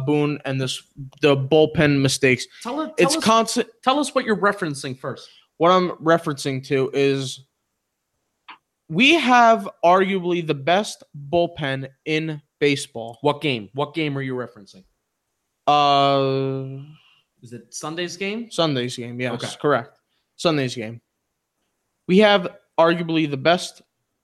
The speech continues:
Speaker 1: bullpen in baseball. We, we take, we put Chad Green in. No problem with Chad Green. Absolutely love Chad Green.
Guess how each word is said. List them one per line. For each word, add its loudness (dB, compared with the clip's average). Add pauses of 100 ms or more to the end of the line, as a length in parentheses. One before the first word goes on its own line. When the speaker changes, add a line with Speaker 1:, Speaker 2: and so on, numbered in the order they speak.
(260)
Speaker 1:
bullpen -2
in -6
baseball. -6 (1500)
We, 2
we 0
take, 2
we 2
put 4
Chad 4
Green 2
in. -2
No 6
problem 4
with -2
Chad 0
Green. -6
Absolutely -4
love 2
Chad -2
Green. -8